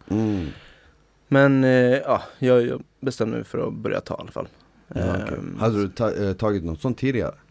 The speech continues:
Speaker 2: Aldrig.
Speaker 1: Nej.
Speaker 2: Inget som, eh, eh, kan förändra humör
Speaker 1: Nej.
Speaker 2: eller sånt där. Nej, men så det blir mycket med, alltså, att jag började ta,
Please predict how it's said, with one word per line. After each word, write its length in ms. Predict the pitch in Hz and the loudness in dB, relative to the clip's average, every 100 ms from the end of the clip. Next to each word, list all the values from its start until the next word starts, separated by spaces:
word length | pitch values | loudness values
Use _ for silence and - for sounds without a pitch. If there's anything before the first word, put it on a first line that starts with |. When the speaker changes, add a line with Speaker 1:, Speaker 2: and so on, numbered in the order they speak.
| - | -10
Speaker 2:
Aldrig. 360 | 113 113 120 82 95 | -8 -6 -6 -8 -4
Speaker 1:
Nej. 260 | 87 80 | -2 0
Speaker 2:
Inget 220 | 120 117 | 0 0
som, 320 | - 101 90 87 | -4 -6 -6 -8
eh, 80 | 87 78 - _ - - - | -10 -12 -16 _ -20 -20 -18
eh, 80 | 123 113 120 120 127 | -18 -18 -20 -20 -14
kan 160 | - 98 | -6 -6
förändra 280 | 101 92 90 | -4 -6 -6
humör 420 | 95 98 104 98 - - | -6 -6 -6 -8 -12 -2
Speaker 1:
Nej. 240 | 90 85 | 0 0
Speaker 2:
eller 100 | 78 | -2
sånt 160 | - - | -6 -12
där. 140 | - _ _ _ - - - - _ _ _ | -16 _ _ _ -20 -20 -20 -20 _ _ _
Nej, 120 | 127 | 0
men 120 | 123 117 | 2 2
så 100 | - | -2
det 80 | |
blir 140 | 113 123 | 0 0
mycket 300 | 117 - 92 | 0 -4 -6
med, 280 | 92 95 - _ _ _ - | -6 -8 -10 _ _ _ -8
alltså, 300 | 120 110 98 | -4 -2 -2
att 120 | 92 | -4
jag 100 | 95 | -4
började 220 | 107 98 | -2 -2
ta, 280 | 101 101 95 | -2 -4 -4